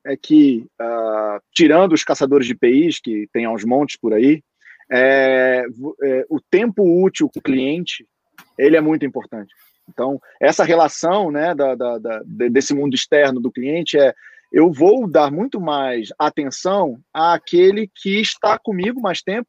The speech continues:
com valor agregado. Não é só pra sentar e falar, "Ô, e aí, você tem alguma coisa de interessante aí pra, pra fazer? Você tem alguma campanha pra soltar?"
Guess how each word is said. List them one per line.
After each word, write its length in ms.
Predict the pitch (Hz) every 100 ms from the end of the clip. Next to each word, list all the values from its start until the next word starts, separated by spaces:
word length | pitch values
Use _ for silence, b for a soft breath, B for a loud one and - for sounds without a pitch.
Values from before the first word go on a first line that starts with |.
| -
com 160 | 254
valor 540 | 226 233 214 214 262 247
agregado. 600 | 247 254 233 202 190 147
Não 100 | 160
é 100 | 240
só 180 | 254 202
pra 140 | 185 175
sentar 340 | 175 156 175
e 40 |
falar, 300 | 175 180 165 151 _ _
"Ô, 180 | - 240
e 100 | 233
aí, 220 | 262 226
você 100 | 202
tem 140 | - 202
alguma 240 | 180 160
coisa 160 | 165 135
de 80 |
interessante 500 | 139 139 127 160 147
aí 140 | 143 160
pra, 240 | 127 113 -
pra 100 | 113
fazer? 380 | - 113 185 170
Você 60 |
tem 80 | -
alguma 180 | 180 151
campanha 340 | 143 127 135
pra 120 | 120 123
soltar?" 340 | 120 - 196